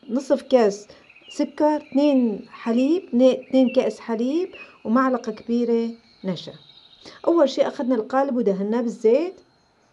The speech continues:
نجهز القالب أول مرة ونحطه على طرف، بعدين نحط الحليب، كاسة حليب مع البلوبري والسكر، ونضربهم بالخلاط. بعدين بنحط النشا معه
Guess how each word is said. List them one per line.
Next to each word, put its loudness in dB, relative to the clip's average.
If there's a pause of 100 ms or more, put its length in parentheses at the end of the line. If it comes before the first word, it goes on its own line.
(580)
نجهز 0
القالب -2
أول -2
مرة -4 (200)
ونحطه -4
على -8
طرف، -10 (720)
بعدين 4
نحط -4
الحليب، -2 (720)
كاسة 4
حليب -2
مع -2 (180)
البلوبري 4 (180)
والسكر، -6 (840)
ونضربهم 2
بالخلاط. -2 (2000)
بعدين 6
بنحط -2
النشا -2
معه -4